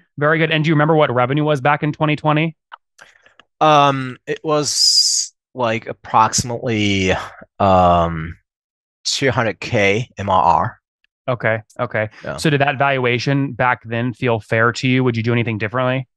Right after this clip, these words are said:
Speaker 2: Yeah, it was fair. For sure.
Speaker 1: Yeah. I mean, what is that? What is that? Hundred fifty divided by two point four. That was a sixty-two X multiple. I mean, back
Speaker 2: Yeah,
Speaker 1: then,
Speaker 2: pretty much.
Speaker 1: back then, that was
Speaker 2: Yeah.
Speaker 1: market. Today, that would be very aggressive.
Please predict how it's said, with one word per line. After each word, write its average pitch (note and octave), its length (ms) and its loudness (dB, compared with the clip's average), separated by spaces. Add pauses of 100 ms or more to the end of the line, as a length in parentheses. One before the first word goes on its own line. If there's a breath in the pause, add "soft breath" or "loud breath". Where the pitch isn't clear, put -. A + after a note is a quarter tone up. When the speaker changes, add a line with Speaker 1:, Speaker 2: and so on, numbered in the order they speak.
(140)
Speaker 2:
Yeah, F4 200 2 (100)
it D3 120 -2
was C3 200 0
fair. G#2+ 360 0 (800)
For G#2 80 -10
sure. A#2 160 -4
Speaker 1:
Yeah. A#2+ 80 2
I A#2+ 40 0
mean, A#2 140 -6
what C3+ 120 0
is A#2+ 80 -2
that? A2+ 180 0 (440)
What C3+ 120 -2
is A#2+ 60 -2
that? A2+ 160 0
Hundred C#3 300 0
fifty C3+ 240 -6
divided A#2+ 260 0
by A#2 260 -2
two B2+ 180 -6
point A#2 360 -2
four. A#2+ 340 0
That B2 140 4
was A#2+ 180 0
a A2+ 240 4
sixty-two C#3+ 540 -2
X - 160 -4
multiple. A#2+ 420 -2
I A#2 60 2
mean, B2+ 220 -2
back D3+ 260 0
Speaker 2:
Yeah, C3 140 2
Speaker 1:
then, A#2+ 420 0
Speaker 2:
pretty C#3 140 -2
much. A2 360 -2 (240)
Speaker 1:
back D#3+ 240 0
then, D#3 180 -4
that C3 120 -4
was B2+ 80 -2
Speaker 2:
Yeah. D3 100 4
Speaker 1:
market. B2 340 -4
Today, C#3+ 280 0
that C3 100 2
would A#2 120 0
be B2 100 -2
very A2+ 240 2
aggressive. A2+ 540 -4